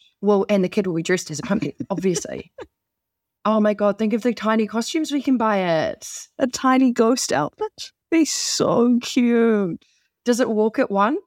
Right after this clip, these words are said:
Speaker 1: Will it walk around on its own in the costume?
Speaker 2: Mine will. Mine will be. <laughs>
Speaker 1: Yours will be very advanced. We know this.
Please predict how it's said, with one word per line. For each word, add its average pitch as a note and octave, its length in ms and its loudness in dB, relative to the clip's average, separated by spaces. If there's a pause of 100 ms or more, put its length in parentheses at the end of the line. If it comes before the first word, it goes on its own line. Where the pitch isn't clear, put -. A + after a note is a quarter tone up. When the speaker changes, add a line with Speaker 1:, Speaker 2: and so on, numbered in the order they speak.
(160)
Speaker 1:
Will G#3 120 2
it F3+ 100 2
walk G3 200 -4
around F#3 300 2
on E3+ 100 -2
its - 120 -6
own E3+ 200 0
in A3+ 60 2
the A3 80 0
costume? A3+ 400 -4
Speaker 2:
Mine G3 320 4
will. F3 260 0 (140)
Mine E3+ 280 0
will D3+ 140 -2
be. - 220 -10 (300)
<laughs> - 300 -20
Speaker 1:
Yours F#3 300 0
will E3+ 120 -2
be E3+ 120 0
very D#3 440 0
advanced. - 560 -8
We G#3 120 0
know C4 260 2 (200)
this. - 560 -10